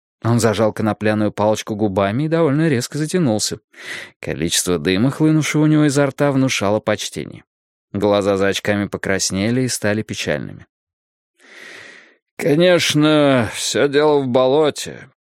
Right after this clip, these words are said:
Люди не предназначены для того, чтобы жить так близко к миазмам.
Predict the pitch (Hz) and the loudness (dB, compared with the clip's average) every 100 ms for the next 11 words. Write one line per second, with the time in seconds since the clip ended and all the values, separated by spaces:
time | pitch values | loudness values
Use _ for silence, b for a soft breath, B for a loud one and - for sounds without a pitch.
0 | _ _ - 95 139 160 156 151 139 160 | _ _ -8 0 4 4 4 2 2 2
1 | 175 175 185 196 - 127 123 123 127 135 | 2 0 2 2 2 0 0 2 2 4
2 | 131 131 - 120 123 107 143 - 131 113 | 4 2 0 0 0 2 -2 0 -2 0
3 | 120 131 - - - 117 110 101 98 98 | -2 -2 -2 -6 0 2 2 0 -2 -2
4 | 90 | -4